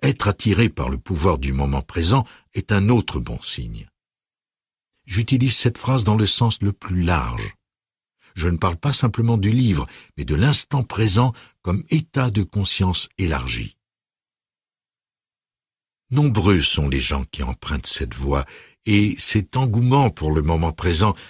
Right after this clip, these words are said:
se produit beaucoup plus rapidement que j'aurais pu l'imaginer.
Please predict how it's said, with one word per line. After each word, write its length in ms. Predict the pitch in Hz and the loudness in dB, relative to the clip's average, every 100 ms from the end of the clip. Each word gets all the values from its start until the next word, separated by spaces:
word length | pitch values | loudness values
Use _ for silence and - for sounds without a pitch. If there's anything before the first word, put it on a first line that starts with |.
| - | -12
se 180 | - 104 | -4 -4
produit 400 | - 101 98 110 | -2 -2 0 0
beaucoup 580 | 82 - 247 202 - | -2 2 2 4 2
plus 180 | 120 120 | -2 0
rapidement 540 | 95 87 85 76 78 78 | 0 0 0 0 0 -2
que 160 | - | -4
j'aurais 260 | 69 67 67 | -4 -6 -6
pu 200 | - 65 | -10 -10
l'imaginer. 760 | 62 62 62 65 53 52 98 | -8 -8 -8 -10 -12 -14 -16